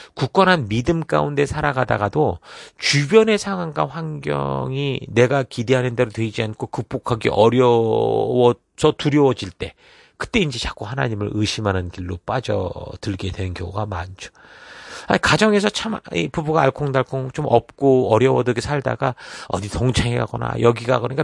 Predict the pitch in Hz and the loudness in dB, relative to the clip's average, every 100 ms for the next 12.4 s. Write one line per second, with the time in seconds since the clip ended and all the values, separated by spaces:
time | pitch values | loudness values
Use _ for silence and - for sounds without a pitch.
0 | - - 233 226 277 254 254 - 269 - | -4 0 0 4 4 4 0 -2 -4 -4
1 | 214 240 156 180 190 165 - 254 302 147 | -4 -2 0 0 -2 -6 -2 0 4 2
2 | 147 170 170 156 143 127 120 127 120 110 | 2 2 2 4 2 4 2 2 0 0
3 | 101 104 - - - - - - 101 104 | -2 -4 -8 -20 -18 -18 -18 -10 -2 0
4 | 120 120 143 139 127 104 113 - 110 123 | 0 2 2 0 -2 -2 -4 0 0 0
5 | 117 98 107 101 123 123 107 101 110 - | -2 -4 -2 0 0 0 -2 -4 -8 -12
6 | _ 185 196 117 131 143 110 - 107 98 | _ -6 -4 -4 -2 -4 -6 -8 -10 -10
7 | 85 - - _ _ - 139 160 165 127 | -12 -16 -20 _ _ 0 2 2 0 2
8 | 165 156 135 120 147 170 95 - - - | 2 2 0 0 2 2 0 -4 -16 -14
9 | - 151 170 214 131 143 160 160 160 147 | -4 0 4 4 4 0 0 -2 -2 -2
10 | 151 156 135 135 95 104 113 110 92 98 | -4 -4 -4 -2 0 0 -2 -4 -4 -2
11 | 143 - - - 123 143 190 175 - 160 | -2 -2 -10 -12 -2 2 4 4 4 0
12 | 160 143 143 101 | 0 0 2 2